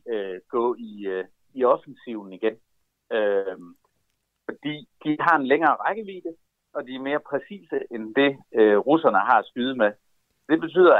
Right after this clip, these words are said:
at ukrainerne fra distancen kan lægge et hårdt bombardement af russerne,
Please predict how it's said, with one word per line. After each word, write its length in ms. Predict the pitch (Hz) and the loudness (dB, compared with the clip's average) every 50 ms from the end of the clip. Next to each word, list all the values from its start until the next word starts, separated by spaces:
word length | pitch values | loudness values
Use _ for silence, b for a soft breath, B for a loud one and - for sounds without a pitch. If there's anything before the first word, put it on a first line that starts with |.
| 92 104 113 | 6 4 2
at 60 | 113 131 127 120 | 0 -2 -6 -6
ukrainerne 520 | - - 127 156 170 156 135 110 104 101 - - | -2 0 0 0 0 0 -2 -2 -2 -6 -6 -2
fra 100 | 117 104 98 95 | -2 -2 -2 -4
distancen 520 | - - - 101 131 175 - _ - 117 101 - - | -8 -6 -4 -4 -4 -6 -8 _ -16 -16 -14 -6 -4
kan 100 | 110 98 104 | -2 2 4
lægge 180 | 123 139 139 123 - | 4 4 4 2 0
et 80 | - 117 | 4 4
hårdt 180 | 131 139 - - - | 4 4 4 2 0
bombardement 600 | 107 104 95 92 85 80 82 82 85 101 127 143 131 101 | -2 0 0 0 0 0 0 0 0 0 0 -2 -4 -8
af 40 | - 117 | -4 -4
russerne, 360 | 143 175 - 196 175 165 160 | -4 -2 0 -2 -2 -2 -4